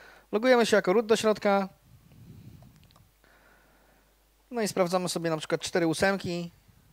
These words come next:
Pingnąć można, wyjście na świat jest, więc system ma komunikację ze światem, to jest jedna rzecz. Druga rzecz, ile ma pamięci?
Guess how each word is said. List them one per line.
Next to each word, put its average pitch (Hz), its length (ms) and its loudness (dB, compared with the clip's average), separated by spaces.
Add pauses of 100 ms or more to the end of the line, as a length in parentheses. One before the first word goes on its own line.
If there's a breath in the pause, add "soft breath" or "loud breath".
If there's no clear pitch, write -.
(440)
Pingnąć 165 400 -6
można, 202 440 2
wyjście 202 320 0
na 170 100 0
świat - 220 -4
jest, 233 400 2 (380 soft breath)
więc 185 180 -6
system 208 260 0
ma 214 120 4
komunikację 190 480 -2
ze 160 80 -8
światem, 175 320 -2
to 147 80 -4
jest 139 160 -4
jedna 214 260 2
rzecz. 247 300 -2 (480 soft breath)
Druga 226 260 6
rzecz, 202 220 2
ile 233 140 0
ma 214 100 4
pamięci? 226 560 -2